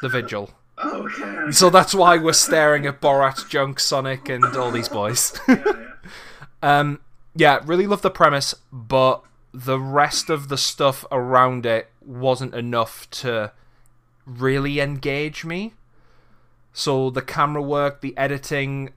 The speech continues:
Speaker 1: I've seen all that stuff before, and it was made by Blumhouse, so I kind of had some prerequisites going into it. But the idea of someone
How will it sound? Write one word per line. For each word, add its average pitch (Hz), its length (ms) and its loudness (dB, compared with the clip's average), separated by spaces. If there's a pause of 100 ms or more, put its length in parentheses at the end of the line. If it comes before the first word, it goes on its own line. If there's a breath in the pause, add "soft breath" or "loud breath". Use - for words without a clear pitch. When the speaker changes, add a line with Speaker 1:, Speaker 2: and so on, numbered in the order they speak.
Speaker 1:
I've 127 180 -6
seen 143 400 -8
all 135 140 -4
that 131 180 -6
stuff - 280 -8
before, 117 480 -4
and 127 160 -6
it 135 120 -6
was 131 280 -6
made 139 340 -4
by 117 200 0
Blumhouse, 110 560 -6
so 107 580 -6
I 107 100 -6
kind 113 420 -10
of 101 320 -12
had 107 240 -6
some 104 420 -12
prerequisites 98 800 -10
going 98 260 -14
into 98 300 -14
it. 92 120 -14 (680 soft breath)
But 139 160 -2
the 151 100 0
idea 151 500 2
of 165 160 0
someone 135 880 -2